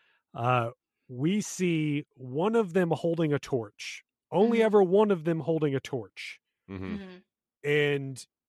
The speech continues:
Speaker 1: also, Zelda is wearing this, uh, similar type of outfit that Link is. And I've seen the theory proposed that at one point we will get to choose if we get to play as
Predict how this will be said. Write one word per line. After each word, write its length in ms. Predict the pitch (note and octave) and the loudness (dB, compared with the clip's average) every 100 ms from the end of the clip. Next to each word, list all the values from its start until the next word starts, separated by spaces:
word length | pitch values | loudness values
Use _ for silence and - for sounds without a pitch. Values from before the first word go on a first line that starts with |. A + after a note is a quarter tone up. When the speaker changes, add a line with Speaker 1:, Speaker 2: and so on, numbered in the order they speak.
| _ - | _ -2
Speaker 1:
also, 680 | D#3+ G3+ - G3+ F#3 F3 C#3 | 2 2 2 2 4 2 -2
Zelda 360 | C3+ F#3 A3 G#3 | 2 4 6 4
is 300 | F#3 F3 D#3 | 4 2 2
wearing 680 | D#3 F3 E3 D#3+ D3+ D3 D#3+ _ _ _ | 2 4 4 4 2 -2 -8 _ _ _
this, 420 | B2+ C3+ - - - | -8 -6 -6 -10 -8
uh, 200 | C#3 C3 - | -4 -4 -6
similar 480 | - G3+ G3+ F#3+ E3 | -2 0 4 2 2
type 240 | E3+ D#3 | 0 0
of 100 | D3+ - | -2 2
outfit 580 | D3 D3+ - D3 C3+ - _ | 2 2 -2 -2 -2 -4 _
that 180 | B2 A#2 | -12 -6
Link 340 | A#2+ B2+ A2 | -4 -4 -4
is. 420 | G#2 F#2 B2+ - _ _ _ _ _ _ _ _ | -14 -16 -20 -20 _ _ _ _ _ _ _ _
And 520 | D3+ D3 C#3+ C3+ C3 - _ _ - | 0 2 0 -2 -6 -14 _ _ -4
I've 400 | D3+ E3+ F3 C3+ | 0 2 0 -4
seen 340 | - G#3+ A3 | -8 -6 -4
the 80 | G3+ | -4
theory 260 | F#3+ F#3 D3 | 0 0 0
proposed 600 | C#3+ D3+ C#3+ C3 B2+ - | -2 0 2 2 -4 -14
that 320 | B2+ C3 C3 A#2+ | -6 -4 -4 -6
at 100 | B2+ - - | -10 -12 -6
one 240 | D3 D#3+ | -4 -4
point 260 | D#3+ D3 B2 | -4 -4 0
we 140 | E3+ | 0
will 120 | G3 | 2
get 140 | F#3 - | -2 -6
to 60 | |
choose 480 | - A#3 F3 E3 - - | -6 -2 0 0 -6 -10
if 120 | C3 | -6
we 100 | C#3+ | -6
get 120 | C#3 | -6
to 60 | C3+ | -8
play 360 | - C3 B2+ - | -6 -4 -4 -6
as 340 | B2 A#2 A2+ | -8 -8 -8